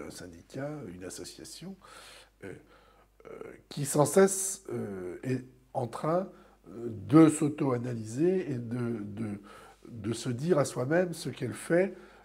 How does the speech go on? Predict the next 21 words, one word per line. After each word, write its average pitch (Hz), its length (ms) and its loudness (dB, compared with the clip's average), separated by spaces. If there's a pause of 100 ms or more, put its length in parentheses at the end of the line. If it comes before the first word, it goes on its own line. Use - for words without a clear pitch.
(160)
euh, 120 520 -2
ce - 80 -10
que 139 100 -4
ça 117 200 -2
vaut 147 420 4 (400)
et 139 80 2
comment 143 320 2
elle 139 60 0
doit 117 120 -2
le 107 60 -6
faire. - 300 -6 (2000)
Et, 117 380 2 (1200)
par - 180 -16
exemple, 151 520 4 (560)
si - 140 -18
vous 92 40 -18
prenez 90 220 -12
une 85 80 -14
entreprise, 131 560 -8
eh 87 100 -14
bien, 120 240 -8